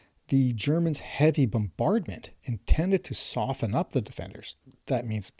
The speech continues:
kill as many of them as possible at minimal risk to themselves,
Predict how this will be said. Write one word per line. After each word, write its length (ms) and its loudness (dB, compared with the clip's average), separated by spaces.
kill 240 0
as 100 -8
many 240 -6
of 80 -8
them 140 -6
as 100 -6
possible 680 0
at 200 -12
minimal 400 -2
risk 360 -6
to 100 -6
themselves, 640 0